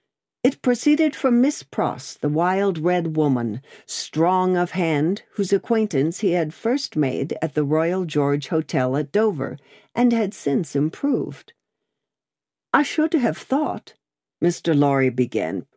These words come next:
"Pooh, you'd have thought," said Miss Pross, and Mister Lorry left off. "How do you do?" inquired the lady then, sharply, and yet as if to express that she bore him no malice. "I am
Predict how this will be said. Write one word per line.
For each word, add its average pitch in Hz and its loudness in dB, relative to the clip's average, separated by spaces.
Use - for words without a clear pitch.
"Pooh, 135 2
you'd 381 4
have 277 0
thought," - -8
said 160 0
Miss 151 2
Pross, - -4
and 143 2
Mister 151 -2
Lorry 151 2
left 139 0
off. - -4
"How 220 2
do 240 2
you 302 6
do?" 285 2
inquired 156 2
the 143 4
lady 131 2
then, 123 -2
sharply, 131 -2
and 190 4
yet 214 2
as 214 0
if 202 2
to 226 2
express 165 -2
that - -4
she 226 -2
bore 160 0
him 175 0
no 185 2
malice. 147 -4
"I 370 2
am 349 4